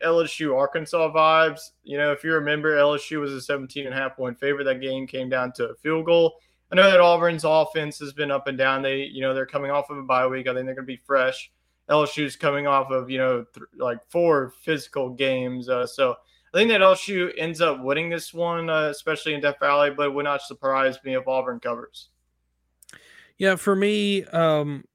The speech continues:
Speaker 2: I, I'm gonna bring it back over, uh, to the Pac-twelve. Uh,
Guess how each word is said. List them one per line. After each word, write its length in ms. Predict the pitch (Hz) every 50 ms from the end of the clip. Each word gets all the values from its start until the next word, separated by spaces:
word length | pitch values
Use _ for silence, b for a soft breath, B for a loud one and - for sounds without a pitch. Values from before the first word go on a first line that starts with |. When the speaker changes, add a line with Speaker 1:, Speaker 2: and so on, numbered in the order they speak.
| _ -
Speaker 2:
I, 140 | 156 156 - -
I'm 140 | 160 180 196
gonna 140 | 208 208 185
bring 220 | 160 170 170 175
it 120 | 170 -
back 300 | - 170 156 156 147 - - _
over, 640 | - 156 156 151 151 143 151 151 147 143 143 135 - _ _ _ _ _ _ _ _ _ _ _ _
uh, 420 | 147 139 139 131 127 127 127 120 117 - _ _ _ _ _ _ _ _ _ _ _ _ _ _ _ _
to 100 | - 220
the 60 | 214
Pac-twelve. 640 | 214 - 214 202 - - 220 220 190 - 147 - - _ -
Uh, 140 | 156 160